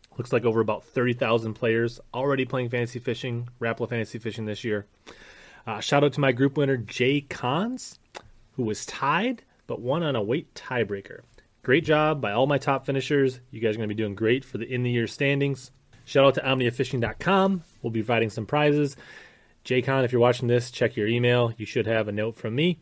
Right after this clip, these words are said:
and, uh, that should be for all you guys or gals that win in the future. Make sure you watch your email for a note from me after each event. Don't worry if you didn't win. You can still use my code Hellabass Spring fifteen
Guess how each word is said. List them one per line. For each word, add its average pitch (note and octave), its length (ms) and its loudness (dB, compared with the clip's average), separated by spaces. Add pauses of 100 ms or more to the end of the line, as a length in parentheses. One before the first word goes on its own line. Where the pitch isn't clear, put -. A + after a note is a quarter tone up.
(260)
and, G#2 280 -6
uh, G#2 200 -4
that A#2 160 0
should A#2 140 -8
be A2+ 80 0
for A#2 100 0
all A2 120 4
you G#2+ 160 -2
guys G#2 440 -2 (160)
or G#2+ 140 -6
gals A2 340 0
that G#2+ 160 -2
win A2+ 160 0
in A2 80 -4
the G#2 40 -6
future. B2+ 360 0
Make A2+ 160 -2
sure A#2+ 160 -2
you G#2+ 160 -2
watch A2+ 420 -4
your A2 420 2 (300)
email A2+ 520 -2
for G#2 260 -2
a G#2+ 120 -8
note A2 220 -4
from G#2+ 160 -8
me A2 160 -4
after G2+ 220 -6
each G#2 160 -12
event. G2 260 -10 (560)
Don't D3+ 160 4
worry D#3 200 6
if D3 120 2
you D#3+ 60 6
didn't D3+ 180 2
win. D3 260 2
You B2 120 -2
can A2+ 80 -4
still A#2+ 180 2
use A#2+ 240 0
my A2+ 160 -2
code A2 300 -2 (200)
Hellabass C#3 640 -2 (100)
Spring C3 500 -4
fifteen D#3 880 -4